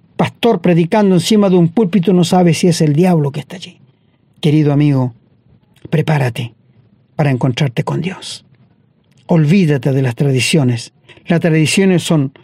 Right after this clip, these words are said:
huecas sutilezas de Satanás para engañar al ser humano. La Biblia es lo único que tiene la verdad.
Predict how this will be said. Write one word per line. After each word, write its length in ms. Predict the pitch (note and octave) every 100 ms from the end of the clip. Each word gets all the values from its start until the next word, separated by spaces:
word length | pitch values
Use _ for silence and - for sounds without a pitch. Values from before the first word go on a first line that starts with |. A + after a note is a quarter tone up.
| _ _ _ _ _
huecas 520 | D3 C#3+ A#3 B3 G3+
sutilezas 640 | - F#3 E3+ E3 F#3+ F3 D#3
de 100 | D3
Satanás 640 | D#3+ D#3 E3+ C3 - - _ _ _ _ _ -
para 160 | C#3+
engañar 580 | C3+ C3 C#3 C#3+ D3+ - _ _ _ -
al 140 | D#3+
ser 220 | - D#3
humano. 300 | D#3 - - - _ _ _ _ _ -
La 180 | D#3
Biblia 480 | D#3 F3+ C#3 B2+ A#2+ _ _ _ _ _ _
es 140 | - D3+
lo 140 | D3
único 400 | E3 E3+ D3+ E3
que 100 | E3
tiene 280 | - C#3 C3
la 120 | B2+
verdad. 340 | C3 B2 A#2+